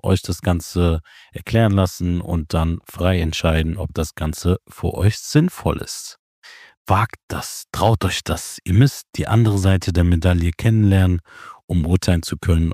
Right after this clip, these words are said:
ob ihr das, was ihr gerade tut, auch das Gelbe vom Ei ist. Naja, in der heutigen Episode soll es um ein sehr, sehr wichtiges Thema gehen, was die meisten irgendwie nicht auf dem Schirm haben.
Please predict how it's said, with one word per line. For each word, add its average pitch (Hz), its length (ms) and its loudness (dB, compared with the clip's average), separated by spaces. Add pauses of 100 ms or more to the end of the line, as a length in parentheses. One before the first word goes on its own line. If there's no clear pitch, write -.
ob - 200 -6
ihr 82 180 -2
das, - 360 -2
was - 180 -10
ihr 80 80 -4
gerade 82 420 -4
tut, 98 400 4 (420)
auch - 160 -4
das - 240 -6
Gelbe 82 280 0
vom 82 220 -2
Ei 82 180 -4
ist. - 240 -14 (960)
Naja, 110 380 4
in 113 160 -2
der 113 120 6
heutigen 135 380 2
Episode 117 800 2
soll 98 380 0
es 107 180 -2
um 95 220 -2
ein 95 400 -2
sehr, 120 680 -4
sehr 110 320 2
wichtiges 101 480 0
Thema 82 360 0
gehen, 110 440 2
was 98 260 0
die 92 120 0
meisten 101 960 4 (460)
irgendwie 98 200 4
nicht 95 180 0
auf 80 120 -2
dem 85 80 -2
Schirm 80 340 -2
haben. 73 240 -6